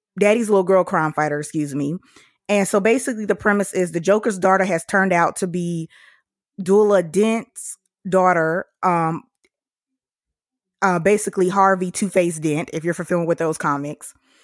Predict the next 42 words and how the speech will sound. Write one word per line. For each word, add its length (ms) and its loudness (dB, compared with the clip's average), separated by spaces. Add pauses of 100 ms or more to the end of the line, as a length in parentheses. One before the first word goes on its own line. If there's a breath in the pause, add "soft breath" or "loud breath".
(260 soft breath)
So 180 2
that 180 2
just 140 -4
gives 220 0
you 100 -2
just 200 0
a 40 -6
synopsis 480 0
of 100 0
what 140 2
this 140 -4
comic 320 -4
is 100 -4
about. 380 -4 (540 soft breath)
Here's 260 2
the 80 -8
thing, 320 4
though. 300 -2 (1120)
Bumblebee 580 0
starts 480 2
in 140 -2
this 140 -2
comic, 400 -4
but 100 0
she's 220 -2
in 160 0
there 100 0
for, 140 -2
like, 180 2
a 80 -4
quick 260 0
flash, 320 0
'cause 160 -6
you 80 -6
go 180 4
through 140 -4
that 180 2
whole 240 4
plot, 360 2
that 160 2
whole 160 -2
story. 520 -4